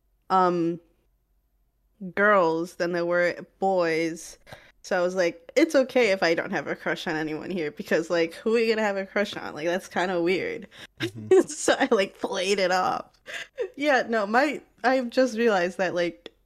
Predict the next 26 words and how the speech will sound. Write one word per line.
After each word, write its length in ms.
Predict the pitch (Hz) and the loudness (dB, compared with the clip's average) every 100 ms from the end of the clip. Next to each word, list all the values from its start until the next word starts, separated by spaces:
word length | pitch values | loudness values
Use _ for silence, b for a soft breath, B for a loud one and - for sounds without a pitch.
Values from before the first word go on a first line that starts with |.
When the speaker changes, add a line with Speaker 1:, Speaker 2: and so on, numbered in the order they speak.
| _ _ _ _ _ _ _ - | _ _ _ _ _ _ _ 4
Speaker 1:
in 100 | 233 | 6
the 80 | 240 | 6
back 320 | 226 233 240 | 4 4 4
of 100 | 214 | 0
my 80 | 196 | 0
mind, 460 | 202 196 180 165 - | 0 0 0 -2 -2
I 120 | 180 | -2
knew 320 | 190 190 190 | -2 -2 -2
that 180 | 175 175 | 0 0
I 100 | 175 | 0
was, 200 | 170 170 | 0 -4
like, 160 | - - | -10 -12
supposed 540 | 208 - 185 175 - | -16 -4 -2 -2 -4
to, 200 | - 170 185 b b _ _ _ _ _ _ _ | -8 -8 -10 b b _ _ _ _ _ _ _
Speaker 2:
Have 200 | 123 208 | -6 0
a 40 | 233 | 0
Speaker 1:
not 20 | |
Speaker 2:
crush. 200 | 233 104 | 0 -4
Speaker 1:
supposed 360 | - 180 139 127 | 0 0 0 -2
Speaker 2:
Oh, 20 | |
Speaker 1:
to, 260 | 131 147 | -2 -2
Speaker 2:
yeah, 120 | 107 104 | -4 -6
Speaker 1:
'cause, 260 | 196 170 - | -4 -4 0
Speaker 2:
but 20 | |
Speaker 1:
like, 340 | 175 170 - _ _ | 0 -2 -6 _ _
yeah, 300 | - 151 - | -2 -2 -2